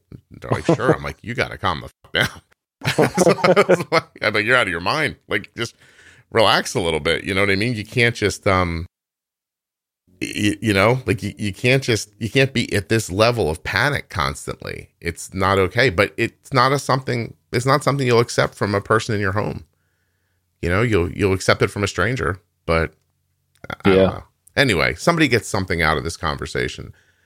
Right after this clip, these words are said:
Speaker 1: and, um, maybe it leads them to another conversation, or leads them to a device, or how to fight for something that they need with their doctor, whatever it ends up being. Like, it would be, it would be foolish of me.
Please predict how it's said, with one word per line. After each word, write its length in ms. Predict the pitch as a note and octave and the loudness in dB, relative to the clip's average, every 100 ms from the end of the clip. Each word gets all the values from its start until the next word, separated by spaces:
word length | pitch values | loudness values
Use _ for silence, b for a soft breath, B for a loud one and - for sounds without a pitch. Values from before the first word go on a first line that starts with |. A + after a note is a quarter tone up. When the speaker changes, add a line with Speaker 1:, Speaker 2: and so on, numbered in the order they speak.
| _ _ _ F2+ | _ _ _ -2
Speaker 1:
and, 340 | E2+ D#2 D2+ | 0 0 -2
um, 380 | D#2 D2+ D#2+ - | 0 0 -4 -10
maybe 320 | - F#2 F2+ A2 | -2 0 2 0
it 100 | D#2+ | 0
leads 160 | F#2+ | -2
them 140 | G#2 G#2 | -2 0
to 100 | G#2+ | 2
another 260 | G#2+ C#3+ | 2 0
conversation, 640 | F#2 A#1+ B1 - G#1+ - - | 0 -4 -4 -4 -4 -4 -12
or 240 | - F#2+ F#2 | -2 0 2
leads 240 | F2+ F#2+ | 0 0
them 140 | F#2+ | -4
to 400 | F2+ G2+ F#2+ F#2 b b b - | -2 0 2 0 b b b -6
a 80 | F#2 | -2
device, 560 | F#2+ G#2 F2+ C#2 - | 2 4 4 2 -2
or 300 | D#2+ C#2+ C#2 _ _ _ | 0 0 -2 _ _ _
how 140 | - F2+ | -2 -2
to 80 | |
fight 320 | F2+ G2+ G2+ - | 0 0 0 -2
for 140 | F#2+ | -6
something 480 | - E2+ C#2+ D2+ D2 | -2 -4 -2 -4 -4
that 140 | D2+ | -2
they 120 | F2+ | -2
need 180 | E2 D#2+ | 0 0
with 140 | D#2 D2+ | -2 -2
their 120 | D#2+ | -2
doctor, 720 | D#2 D2 D#2 - D#2 A#1+ F2+ b b _ | 2 2 0 -2 -2 0 -2 b b _
whatever 300 | - C3 C3 G#2+ | -2 0 4 2
it 40 | |
ends 180 | F#2 D#2 | 2 -2
up 180 | B1+ - | -8 -4
being. 320 | B1+ G#1+ C2+ - | -4 -4 -8 -6
Like, 220 | E2+ _ | -6 _
it 180 | B2 - | -4 -2
would 200 | C#3 G#2 | -4 0
be, 400 | A2 G2 E2 - - _ _ _ _ _ _ _ _ _ _ | 0 0 -2 -8 -20 _ _ _ _ _ _ _ _ _ _
it 60 | B2+ | 4
would 160 | B2+ | 4
be 100 | A2+ | 4
foolish 480 | G2+ - A#2+ G#2+ - | 0 2 2 2 2
of 140 | F2+ F2 | -2 0
me. 400 | D#2 C2+ B1 | 0 -2 -4